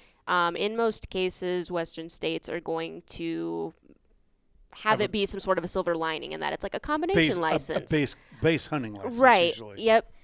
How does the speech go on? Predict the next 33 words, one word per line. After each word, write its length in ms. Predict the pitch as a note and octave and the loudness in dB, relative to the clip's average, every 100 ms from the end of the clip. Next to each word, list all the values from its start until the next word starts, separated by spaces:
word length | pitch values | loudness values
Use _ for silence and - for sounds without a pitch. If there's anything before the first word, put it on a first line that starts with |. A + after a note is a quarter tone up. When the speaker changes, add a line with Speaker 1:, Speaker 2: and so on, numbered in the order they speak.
| - | 2
Speaker 1:
Um, 480 | G#3+ G3+ G3 F#3+ F3+ - - | 4 6 4 -2 -8 -8 2
non-resident 680 | A3 A#3 G#3+ G3+ G#3+ G#3 | 4 6 6 4 2 2
licenses 600 | G3+ F#3+ - F#3 F#3 F3+ | 2 0 0 -8 -6 0
that 120 | F3+ | 2
are 180 | E3+ F3 - | 2 0 -2
gonna 120 | F3+ | -2
be 120 | E3+ F3 | 0 -2
required 340 | - D#3+ D#3+ | 0 0 2
are 60 | E3 | -2
usually, 320 | D#3 C3+ D3+ | -4 -6 -6
like, 200 | D3+ - - | -6 -8 -4
a 60 | |
combo, 360 | A#3 G#3+ D#3 D3+ | 0 4 4 2
hunt 200 | G3 - | -4 -2
fish, 320 | G3+ E3 - | 2 2 0
or, 80 | D3+ | -6
like, 160 | D#3 | -6
small 220 | - D#3 F3 | -4 -4 2
game 180 | A#3 | 2
privileges 460 | A3 D#3+ D#3+ D3+ D3 | 2 -4 -4 -6 -6
are 40 | D3+ | -6
on 100 | D#3 | -4
there. 180 | D3 B2 - - | -4 -6 -10 -14
Speaker 2:
Yeah, 40 | C3 | -2
like, 20 | |
Speaker 1:
Um, 180 | F3 D#3+ | 2 2
Speaker 2:
Utah's 340 | C#3+ D3 B2+ A#2+ | 2 0 -2 -2
eighty-five 640 | A#2+ A#2 - A#2+ A#2+ A2 | -4 -6 -8 -4 -4 -6
bucks. 260 | A2+ G#2 - | -10 -8 -10
Well, 100 | B2 | -6
Wyoming 520 | B2+ C3 C#3 D#3 G3 | -4 -2 2 4 4
does 200 | D3 C3 | 4 2
Speaker 1:
Seventy-two. 260 | C4+ C#4 | 0 -4